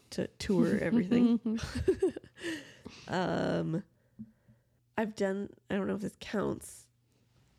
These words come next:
Speaker 1: the Harry Potter Symphony or the
Speaker 2: <gasps>
Speaker 1: Seattle Symphony.
Speaker 2: I'm jealous. I've wanted to do that.
Speaker 1: I did the, for the Sorcerer's Stone. That was really cool. And I think the most fun part, though, like, the music was super cool to see it match perfectly,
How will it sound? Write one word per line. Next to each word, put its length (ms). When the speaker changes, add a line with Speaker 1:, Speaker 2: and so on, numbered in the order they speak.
Speaker 1:
the 140
Harry 300
Potter 300
Symphony 720
or 100
the 120
Speaker 2:
<gasps> 160
Speaker 1:
Seattle 400
Symphony. 480
Speaker 2:
I'm 60
jealous. 580
I've 140
wanted 300
to 100
do 140
that. 200
Speaker 1:
I 120
did 180
the, 320
for 160
the 80
Sorcerer's 440
Stone. 500
That 140
was 160
really 280
cool. 260
And 120
I 100
think 180
the 100
most 300
fun 200
part, 440
though, 420
like, 140
the 100
music 320
was 120
super 300
cool 240
to 80
see 160
it 160
match 300
perfectly, 480